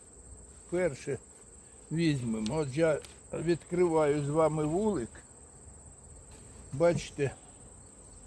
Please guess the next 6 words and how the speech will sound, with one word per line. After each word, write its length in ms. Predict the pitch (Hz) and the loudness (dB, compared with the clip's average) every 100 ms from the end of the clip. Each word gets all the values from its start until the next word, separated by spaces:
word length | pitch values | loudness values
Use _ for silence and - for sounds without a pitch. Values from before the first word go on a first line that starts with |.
| - - - - - | -20 -20 -20 -20 -10
видно 420 | 139 180 165 170 | 2 4 4 4
вам 240 | 165 151 139 | 4 4 2
все 260 | - 190 | 2 6
в 80 | 196 | 6
вулику? 520 | 180 147 147 107 123 - - - | 4 2 2 0 -8 -10 -12 -2
Гарно? 540 | 135 175 165 127 110 | 6 8 6 2 -6